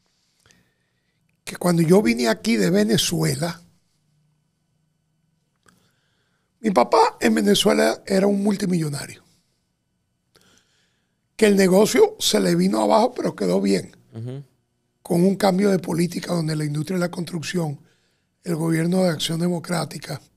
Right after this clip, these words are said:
Speaker 1: post, como la construcción había sido tan importante con la dictadura, el gobierno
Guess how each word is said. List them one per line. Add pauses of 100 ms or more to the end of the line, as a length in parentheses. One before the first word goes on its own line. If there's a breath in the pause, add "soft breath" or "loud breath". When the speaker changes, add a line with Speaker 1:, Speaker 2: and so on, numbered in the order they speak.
(200)
Speaker 1:
post, (600)
como
la
construcción
había
sido
tan
importante (200 soft breath)
con
la
dictadura, (440 soft breath)
el
gobierno